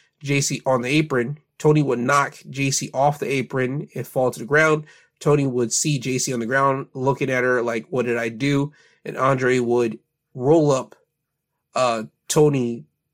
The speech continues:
to win the match. So now with Chase U having the N X T Tag Team titles, we probably might be getting new Tag Team Championships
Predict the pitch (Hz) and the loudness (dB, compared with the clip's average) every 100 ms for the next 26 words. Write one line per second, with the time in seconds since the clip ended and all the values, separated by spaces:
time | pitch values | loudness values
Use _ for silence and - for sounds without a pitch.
0 | _ - 160 131 120 117 113 127 151 131 | _ -2 0 2 0 0 0 0 -2 -2
1 | - - _ - 160 165 151 151 120 131 | -12 -18 _ 0 2 4 2 2 2 2
2 | 139 - - - 139 - 131 131 131 135 | 0 -2 -8 -2 0 0 -2 -2 -2 -6
3 | - 131 127 123 123 - 120 127 131 - | -4 -2 0 -2 -4 -4 -2 0 -2 -4
4 | 127 - 127 127 120 143 123 - 120 127 | -8 -4 -2 -2 -4 -4 -4 -2 -4 0
5 | 127 - _ _ _ _ _ - 139 147 | -2 -2 _ _ _ _ _ -2 0 2
6 | 139 135 _ _ _ _ - 214 226 220 | 0 -2 _ _ _ _ 2 6 6 4
7 | 202 190 202 190 160 196 180 151 - _ | 0 0 0 2 2 2 2 -2 -8 _
8 | - 143 143 151 139 - - 135 131 127 | -2 0 0 -2 -4 0 2 2 -4 -4
9 | 139 - - | -4 -4 -10